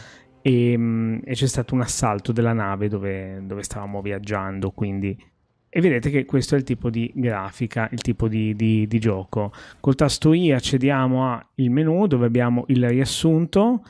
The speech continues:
ehm, del nostro personaggio, le armi e le capacità, con i punti che io avevo distribuito, con,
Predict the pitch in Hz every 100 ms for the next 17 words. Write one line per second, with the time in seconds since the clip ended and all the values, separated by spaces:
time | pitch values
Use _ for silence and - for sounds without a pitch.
0 | _ _ _ - - 127 127 123 120 120
1 | 117 123 123 123 120 113 - 156 147 147
2 | 147 185 214 135 117 113 117 127 156 170
3 | 131 117 117 104 110 156 151 170 254 240
4 | - 120 113 113 - 127 123 120 117 120
5 | 117 113 110 110 - 147 214 202 185 202
6 | - 185 185 208 214